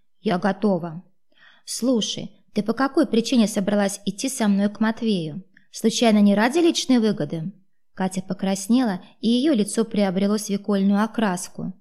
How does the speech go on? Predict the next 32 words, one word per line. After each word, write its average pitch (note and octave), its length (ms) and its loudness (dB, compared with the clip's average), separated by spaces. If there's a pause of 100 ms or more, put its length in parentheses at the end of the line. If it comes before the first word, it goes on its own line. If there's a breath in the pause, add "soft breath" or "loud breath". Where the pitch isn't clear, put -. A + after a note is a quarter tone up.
(240)
При A3+ 140 2
этом B3+ 280 4
она F#3+ 160 2
стала G#3 280 2
нервно G#3 400 4
теребить G3+ 440 -2
своё G3 280 -2
платье, G3+ 520 -2 (280 soft breath)
которое G3+ 460 2
уместнее A3 680 2
было G#3+ 260 0
бы G3 120 0
надеть G3 300 0
в G#3 60 -2
ресторан, A3 640 -2 (240 soft breath)
но B3 120 4
никак C#4 460 0
не G3+ 100 2
на F#3 200 0
обыкновенный F#3+ 760 0
выход G#3 360 -2
из A3+ 180 0
дома. E3+ 500 -4 (640)
«Не G#3 180 4
одна A3+ 340 4
ты G3+ 140 0
хочешь F#3+ 420 -6
обсудить F#3 720 -6
с - 120 -6
Матвеем G#3 480 0
свои F#3+ 340 -4
отношения», F#3+ 920 0